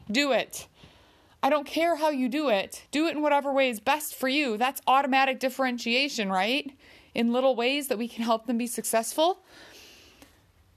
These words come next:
And just show me that you completed the work.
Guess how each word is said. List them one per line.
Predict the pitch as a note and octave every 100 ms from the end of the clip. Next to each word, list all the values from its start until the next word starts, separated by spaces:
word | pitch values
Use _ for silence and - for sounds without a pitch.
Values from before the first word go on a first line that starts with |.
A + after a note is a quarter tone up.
| _ _ _ _
And | B3 C4+ C4+ B3
just | - B3+ C4 -
show | - - C4
me | B3+ B3+
that | A#3
you | G#3+
completed | G#3 G#3 G3 A#3+ A#3+ A#3 A3+ A3+ _ _ -
the | G#3+
work. | G3 F#3 - -